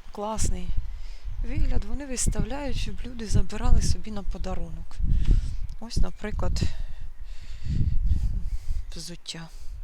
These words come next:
Я вже думала, як це в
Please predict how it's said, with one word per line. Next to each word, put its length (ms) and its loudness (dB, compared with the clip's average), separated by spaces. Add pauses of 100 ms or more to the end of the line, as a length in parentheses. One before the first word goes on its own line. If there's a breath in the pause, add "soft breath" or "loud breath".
(1400 loud breath)
Я 300 2
вже 180 -6
думала, 420 -4
як 160 0
це 140 6
в 80 4